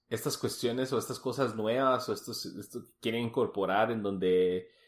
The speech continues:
estás en un, en el refugio de, de los sobrevivientes de, de la guerra y tenés que ir a hablar con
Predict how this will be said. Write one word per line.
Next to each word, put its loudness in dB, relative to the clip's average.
estás -2
en 0
un, -4
en -4
el -2
refugio 4
de, 2
de -10
los -2
sobrevivientes 0
de, -2
de -4
la -2
guerra 2
y -4
tenés -2
que -6
ir 0
a 4
hablar 2
con -4